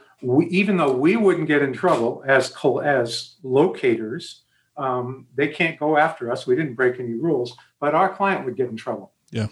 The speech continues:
Speaker 1: And they could have a file, an action filed against them, uh, under the F D C.
Speaker 2: So, so you bring up a good point here, and there is opinion in New York, um,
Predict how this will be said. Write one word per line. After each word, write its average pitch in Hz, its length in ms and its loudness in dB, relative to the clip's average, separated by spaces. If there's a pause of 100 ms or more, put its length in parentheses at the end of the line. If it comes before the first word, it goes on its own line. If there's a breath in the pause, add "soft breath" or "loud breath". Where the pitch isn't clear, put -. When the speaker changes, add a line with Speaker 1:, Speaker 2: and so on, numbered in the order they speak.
(160)
Speaker 1:
And 123 180 -8
they 123 240 0
could 151 140 -4
have 135 200 0
a 113 40 -2
file, 127 460 0
an 123 180 -4
action 131 360 0
filed 120 320 2
against 123 340 -8
them, 113 320 -8
uh, 127 160 -12
under 120 260 -4
the 117 180 -6
F 110 140 -12
D 113 80 -14
C. 113 300 -18
Speaker 2:
So, - 480 0 (120)
so - 140 0
you 147 120 4
bring 180 160 2
up 180 100 2
a 160 40 0
good 127 200 0
point 104 240 2
here, 92 420 2
and 101 800 2
there 131 360 0
is 135 260 4
opinion 110 520 2
in 92 100 2
New 95 80 4
York, 92 540 2 (220)
um, 90 540 2